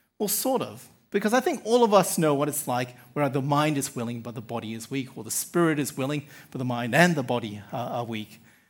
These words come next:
We can have our good intentions, but then things don't actually eventuate.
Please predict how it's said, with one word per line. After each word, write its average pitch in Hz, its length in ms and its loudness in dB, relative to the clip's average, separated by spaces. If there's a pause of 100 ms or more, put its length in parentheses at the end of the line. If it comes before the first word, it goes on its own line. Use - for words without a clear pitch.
(320)
We - 80 0
can 214 120 0
have 202 120 -2
our 208 120 4
good 190 260 4
intentions, 165 540 0
but 139 180 -2
then 139 160 0
things 170 260 0
don't 135 220 -4
actually 120 380 -8
eventuate. 120 600 -8